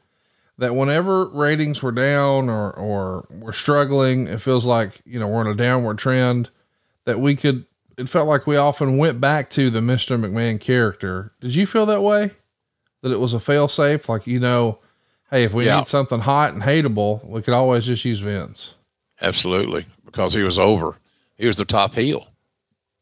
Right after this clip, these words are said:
Speaker 2: And, uh, and, and it was perfect for that role. So, yeah, we kinda depended on that. That was a fail-safe. That was the fallback.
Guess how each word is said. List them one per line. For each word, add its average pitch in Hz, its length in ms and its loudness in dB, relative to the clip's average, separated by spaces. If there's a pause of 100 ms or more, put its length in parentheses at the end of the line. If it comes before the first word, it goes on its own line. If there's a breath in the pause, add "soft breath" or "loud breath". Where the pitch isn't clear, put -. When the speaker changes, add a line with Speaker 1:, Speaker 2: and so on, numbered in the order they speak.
Speaker 2:
And, 85 340 -4
uh, 78 300 0 (1080)
and, 87 280 -6
and 90 120 -10
it 87 60 -10
was 80 140 -10
perfect 120 400 -4
for - 80 -18
that 90 180 -4
role. 92 400 -2 (480)
So, - 160 -4
yeah, 101 260 2
we 107 140 0
kinda 110 240 -2
depended 110 480 -4
on 80 160 -4
that. 78 200 -6
That 85 140 -4
was 87 160 -6
a 90 60 -8
fail-safe. 87 680 -2
That 92 100 -8
was 85 100 -10
the 90 80 -12
fallback. 87 720 -2